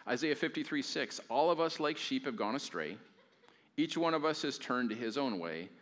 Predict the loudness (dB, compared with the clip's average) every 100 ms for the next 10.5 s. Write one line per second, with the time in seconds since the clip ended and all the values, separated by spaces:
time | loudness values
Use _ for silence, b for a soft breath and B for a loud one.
0 | B B 0 2 4 6 6 6 4 2
1 | 0 2 4 4 2 4 2 2 0 0
2 | -2 -2 -2 -4 0 2 2 0 -4 -2
3 | -2 0 -2 -2 -4 -10 B 2 2 2
4 | 0 0 -2 B B -8 0 4 6 6
5 | 4 2 0 2 2 2 2 4 4 2
6 | 0 0 2 2 0 B B 0 4 4
7 | 4 4 4 4 2 2 2 2 0 -2
8 | -4 B B 2 4 4 4 4 6 6
9 | 6 4 4 4 4 0 -2 -2 0 2
10 | 0 0 -2 -4 -10